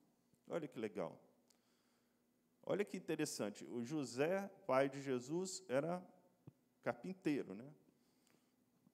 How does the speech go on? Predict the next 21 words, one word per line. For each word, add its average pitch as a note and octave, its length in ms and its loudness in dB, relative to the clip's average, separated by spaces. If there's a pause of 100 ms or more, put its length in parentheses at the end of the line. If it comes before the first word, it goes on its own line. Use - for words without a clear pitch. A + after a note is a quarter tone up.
(100)
Gente, E3+ 260 -4
falta F#3 320 4
trabalho C3+ 440 6
pra C3 100 2
quem A#2+ 140 -2
trabalha G#2+ 360 4
com G#2+ 120 0
as G2+ 100 -2
mãos? B2 480 -2 (1500)
Você A2 220 -4
é - 20 -2
cabeleireiro, A2+ 840 2
carpinteiro, G2+ 960 -8 (520)
pedreiro, G#2+ 840 -2 (240)
é, E2 340 -10 (180)
faz B2 200 2
massagem. G#2+ 960 0 (760)
Você - 140 -4
nunca A#3+ 500 0
falta F#3 480 2
trabalho, D3+ 680 -2